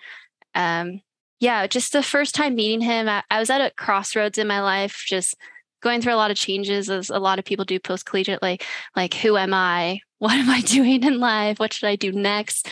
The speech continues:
Um, and he just has always kind of been, like, that beacon of light for me. He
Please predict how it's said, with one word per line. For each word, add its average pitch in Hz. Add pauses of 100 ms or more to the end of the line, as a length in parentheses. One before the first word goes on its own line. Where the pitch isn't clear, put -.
(300)
Um, 202
and 220
he 240
just 262
has 262
always 226
kind 254
of 220
been, 185
like, 185
that 175 (160)
beacon 185
of 180
light 165
for -
me. 196
He 190